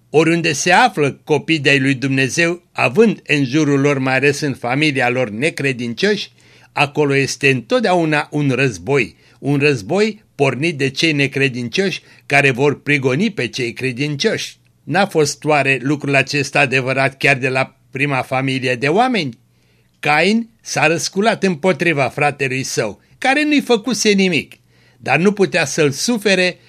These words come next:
pe fratele său, a cărui jertfă fusese bine primită de Dumnezeu, s-a ridicat împotriva lui și l-a omorât. Așa a fost și așa va fi până la sfârșit,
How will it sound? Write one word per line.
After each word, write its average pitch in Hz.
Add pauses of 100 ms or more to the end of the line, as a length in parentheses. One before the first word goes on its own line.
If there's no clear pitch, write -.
(120)
pe 131
fratele 170
său, 160 (200)
a 143
cărui 143
jertfă 185 (180)
fusese 156
bine 139
primită 135
de 120
Dumnezeu, 123 (160)
s-a 208
ridicat 156
împotriva 135
lui 139
și 139
l-a 123
omorât. 110 (540)
Așa 147
a 147
fost - (200)
și -
așa 143
va 139
fi 127
până 220
la 190
sfârșit, 170